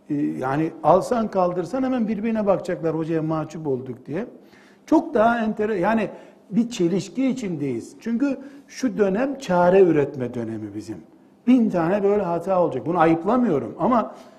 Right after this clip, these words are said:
işte kaş yaparken bazen göz de çıkıyor. Yani bir şey yapmaya çalışıyoruz. Fıkıh öğreteceğiz kızlarımıza derken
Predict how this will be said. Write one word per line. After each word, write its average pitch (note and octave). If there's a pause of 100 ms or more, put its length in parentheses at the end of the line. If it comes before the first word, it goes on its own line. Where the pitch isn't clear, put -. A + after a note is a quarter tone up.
(200)
işte G#3
kaş B3
yaparken A3
bazen G3+
göz G3
de F#3+
çıkıyor. F3+
Yani F3+
bir D3+
şey A#3+
yapmaya B3
çalışıyoruz. C#3
Fıkıh E3
öğreteceğiz E3
kızlarımıza D3+
derken D#3